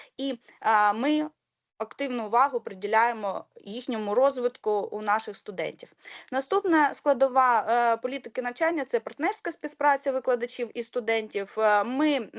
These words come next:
бачимо в нашому студентові нашого партнера, з яким ми, е, співпрацюємо на, е,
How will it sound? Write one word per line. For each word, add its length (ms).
бачимо 560
в 80
нашому 480
студентові 920
нашого 440
партнера, 720
з 140
яким 560
ми, 120
е, 400
співпрацюємо 920
на, 400
е, 360